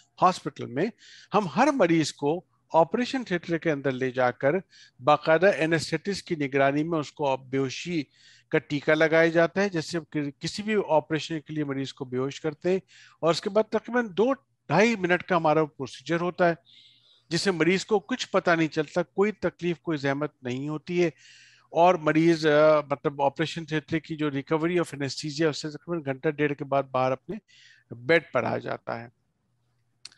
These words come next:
ये तकरीबन हम, अ, दो, दो तीन दिन के गैप के बाद हफ्ते में दो दफ़ा करते हैं, और usually आठ से दस ट्रीटमेंट्स करते हैं।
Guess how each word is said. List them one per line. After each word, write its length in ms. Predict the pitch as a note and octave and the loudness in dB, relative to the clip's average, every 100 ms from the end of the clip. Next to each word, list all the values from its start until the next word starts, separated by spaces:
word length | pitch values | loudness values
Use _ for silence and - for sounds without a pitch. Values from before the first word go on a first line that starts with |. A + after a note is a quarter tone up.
| - _ C#3+ | -20 _ 0
ये 100 | F#3+ | 2
तकरीबन 480 | A3+ G#3+ A3+ C4 | 2 0 0 0
हम, 340 | A#3+ E3+ E3 F#3 | 2 2 2 2
अ, 760 | D#3 D3 C#3 C3 B2+ C3+ C3+ | 4 6 4 2 -4 -2 -2
दो, 540 | C3 B2+ F3 F#3 F3+ C#3+ D3 | -2 0 2 2 0 -4 -6
दो 340 | - - D#3+ | -6 -4 -2
तीन 220 | D#3+ F#3 | -2 -2
दिन 120 | F3 E3+ | -2 0
के 140 | F3 | 0
गैप 260 | D3 D3+ C#3+ | 4 2 2
के 60 | D#3+ | 0
बाद 200 | D#3 C#3+ | 2 0
हफ्ते 220 | C#3 D#3 | -4 -6
में 180 | D#3 C3+ | -6 -2
दो 200 | D3 D3+ | -2 0
दफ़ा 500 | D3 D3+ C#3 C3+ C3+ | -2 -2 -2 -2 -4
करते 380 | - C3 - | -4 -2 -2
हैं, 180 | E3 C#3+ - _ _ - | -2 -2 -6 _ _ -8
और 140 | C#3 | -6
usually 440 | D3 G#3+ G3 G3+ F#3+ | -4 -4 -2 0 2
आठ 260 | D3+ D3+ | 4 2
से 100 | - | 0
दस 260 | D3+ D#3 D3 | -2 -2 -2
ट्रीटमेंट्स 360 | - D3 E3 D3+ | -6 -12 -10 -8
करते 320 | - B2 - | -6 -8 -8
हैं। 140 | A#2+ | -12